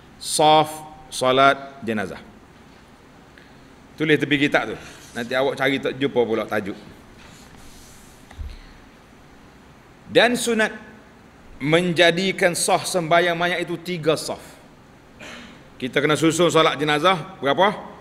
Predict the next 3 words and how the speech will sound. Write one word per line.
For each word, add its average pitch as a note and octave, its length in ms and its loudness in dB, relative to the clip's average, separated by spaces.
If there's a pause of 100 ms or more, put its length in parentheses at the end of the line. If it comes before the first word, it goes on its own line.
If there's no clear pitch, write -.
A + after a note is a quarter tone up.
(680)
Tiga C#3+ 640 4
saf. - 240 -8 (1500)
Atau G#3+ 640 2